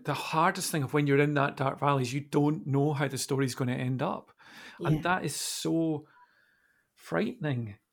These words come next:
Speaker 1: Um, I was with a, a family this week whose son is just in all sorts of, of difficulty,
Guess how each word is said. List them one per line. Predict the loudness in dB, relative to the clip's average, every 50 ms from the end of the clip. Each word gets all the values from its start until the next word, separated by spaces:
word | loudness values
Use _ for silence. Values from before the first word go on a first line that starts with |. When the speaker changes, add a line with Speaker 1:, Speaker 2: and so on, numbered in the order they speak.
| _ -6
Speaker 1:
Um, | -4 -4 -2 -2 -2 -4 -4 -6 -6 -2
I | 0 0
was | 0 0 0
with | -4 -4 -4
a, | -6 -6 -8 _ _ _ _ _ _ _ _ _ -20 -18
a |
family | -18 -18 -12 -6 -2 -2 0 0 0 0
this | 0 0 -4 0 0
week | -2 0 0
whose | -4 -4 -2
son | -2 -2 2 2 4 4 4 2
is | 2 0 -2
just | -4 -4 -4 0 0
in | 2 2
all | 2 2 2
sorts | 0 0 -2 0 4 6 6 6 4 2 -2 -4 -4
of, | -4 -8 -8 -16 -6
of | -6 -6 -6 -2
difficulty, | -2 -2 -2 -2 -4 -6 -6 -14 -14 -10 -10 -10 -10 -10